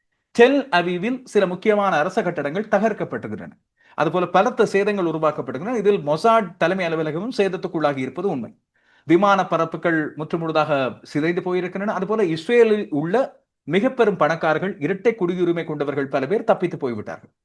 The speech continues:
இவர்களில் இன்னும் ஒரு சிலர் படகுகள் வழியாக சைப்ரஸ் நாட்டுக்கு போய் சேர்ந்திருப்பதாக ஒரு செய்தி. அமெரிக்கா,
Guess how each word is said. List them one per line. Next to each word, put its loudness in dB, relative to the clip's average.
இவர்களில் 4
இன்னும் 2
ஒரு 4
சிலர் -4
படகுகள் 4
வழியாக -2
சைப்ரஸ் 0
நாட்டுக்கு -2
போய் -6
சேர்ந்திருப்பதாக -4
ஒரு -2
செய்தி. -10
அமெரிக்கா, 2